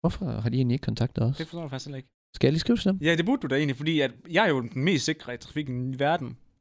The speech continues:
Speaker 2: Ah, okay.
Speaker 1: Det
Speaker 2: Det
Speaker 1: mest kedelige.
Speaker 2: trækker jeg måske lige tilbage i forhold til at køre på elektrisk skateboard, mens jeg holder et kamera. Snakker til kameraet.
Speaker 1: Det er faktisk ulovligt. Jeg håber, politiet lytter med, fordi så kan du få en bøde.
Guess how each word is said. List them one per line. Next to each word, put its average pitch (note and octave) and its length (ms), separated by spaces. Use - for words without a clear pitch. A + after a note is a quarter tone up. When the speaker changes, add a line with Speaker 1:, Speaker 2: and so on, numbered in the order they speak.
Speaker 2:
Ah, F3+ 280
okay. D3 240
Speaker 1:
Det - 840
Speaker 2:
Det A#2 120
Speaker 1:
mest A#2+ 180
kedelige. E3 200
Speaker 2:
trækker E3+ 180
jeg C#3+ 80
måske C#3+ 200
lige D3 120
tilbage C#3+ 260
i C#3+ 40
forhold C#3 280
til C3 100
at B2 100
køre D3 240
på C3 220
elektrisk C#3 360
skateboard, C3 520
mens C#3+ 160
jeg C3+ 60
holder C3+ 160
et A#2 60
kamera. B2 480
Snakker D#3 300
til A2+ 120
kameraet. B2 580
Speaker 1:
Det G#2 40
er G2 40
faktisk A#2+ 240
ulovligt. A2 440
Jeg A2+ 120
håber, C#3+ 160
politiet G#2+ 360
lytter F#2 180
med, F#2 140
fordi - 160
så G#2+ 100
kan G#2+ 40
du G2 60
få A2 100
en G2 100
bøde. A2 260